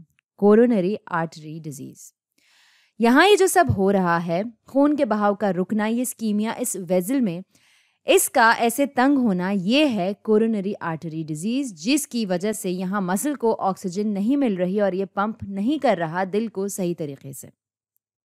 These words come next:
ये सब चीज़ें मिलकर करवाती हैं हार्ट फेलियर।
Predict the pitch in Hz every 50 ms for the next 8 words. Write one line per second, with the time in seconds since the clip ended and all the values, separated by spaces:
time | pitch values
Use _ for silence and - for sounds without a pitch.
0 | _ _ _ _ _ - 214 240 285 349 339 392 381 302 - 320 311 277 330 311
1 | 294 277 254 247 285 277 269 247 208 196 190 190 - 233 214 226 233 226 226 214
2 | 165 156 160 - - 170 147 139 135 135 127 120